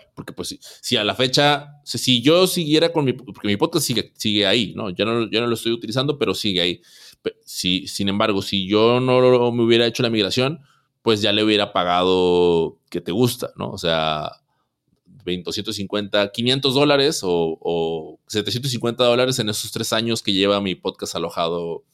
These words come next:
alojado ahí. Que luego también te puedes cambiar a un, a un plan más bajo, como de cinco dólares, que era como para, de mantenimiento nada más.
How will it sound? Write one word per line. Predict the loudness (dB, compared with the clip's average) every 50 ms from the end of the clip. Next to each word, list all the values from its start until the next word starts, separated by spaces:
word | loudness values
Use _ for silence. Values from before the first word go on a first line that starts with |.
| _ _ -20 -20 _ _ _ _
alojado | -10 -8 -8 -6 -4 -4 -4 -4
ahí. | -8 -12 -14 _ _ _ _ _ -20 -20 -20 _ _ _ _
Que | 2
luego | 4 4 4 4
también | 2 0 0 0
te | 0
puedes | 2 2 2 2 2
cambiar | 2 2 4 4
a | 6 4
un, | 4 4 2 0 0 0
a | 0 0
un | 0 0 0
plan | 0 0 0 2
más | 0 2 2
bajo, | 0 0 -2 -4
como | -4 -6 -6
de | -4
cinco | -4 -6 -2 2 4
dólares, | 4 6 6 4 4 2 0
que | -2 -2
era | -2 -2
como | -2 -4 -6 -2
para, | -2 -4 -4 -4 -6 -6
de | -6
mantenimiento | -4 -4 -6 -6 -8 -6 -4 -4 -4 -2 -2
nada | 0 2 2
más. | 2 2 0 0 -4 -12